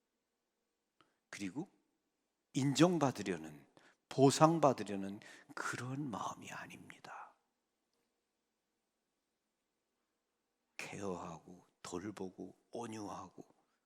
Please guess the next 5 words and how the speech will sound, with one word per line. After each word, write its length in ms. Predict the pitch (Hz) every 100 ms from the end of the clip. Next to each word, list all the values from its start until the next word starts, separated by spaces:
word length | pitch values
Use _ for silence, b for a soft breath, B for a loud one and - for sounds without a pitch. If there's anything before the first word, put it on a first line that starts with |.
| -
그리고 240 | - 135 _
따뜻한 680 | - - - - - 139 117
마음으로 640 | 101 113 127 107 123 113 b b b _ _ _ _ _ _ _
돌보는 520 | - - 85 101 117 120
겁니다. 680 | 139 - - - - -